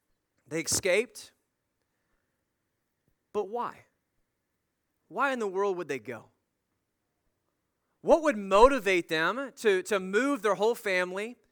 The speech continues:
to a such a dangerous and unstable place as the country of Yemen. I mean, what would be the motivating factor for them to, to go and, and risk their lives and even the lives of their kids moving into this country? Was it because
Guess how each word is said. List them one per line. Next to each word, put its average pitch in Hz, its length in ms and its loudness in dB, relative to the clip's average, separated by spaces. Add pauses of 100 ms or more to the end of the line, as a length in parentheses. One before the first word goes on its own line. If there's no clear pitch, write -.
(560)
to 247 200 -2
a 202 300 4 (320)
such 277 460 4
a 214 80 2
dangerous 226 680 0
and 185 180 -8
unstable 226 640 2
place 214 420 0
as 175 200 -4
the 180 80 -6
country 196 440 -4
of 131 160 -8
Yemen. 147 240 -6
I 175 40 -2
mean, 202 200 -4 (220)
what 269 320 8
would 254 160 -2
be 226 100 -2
the 190 100 -4
motivating 220 640 4
factor 214 560 4
for 190 160 -8
them 214 260 0
to, 180 200 -2 (300)
to 208 120 0
go 233 400 8
and, 214 180 -4
and 180 220 -2
risk 240 280 6
their 196 120 0
lives 220 400 4
and 190 100 -6
even 240 220 -4
the 202 80 -2
lives 208 380 2
of 185 80 -4
their 170 120 -4
kids 233 460 2 (220)
moving 226 480 0
into 196 240 -6
this 170 180 -6
country? 233 400 -2
Was 196 220 -2
it 190 80 -4
because 214 640 -2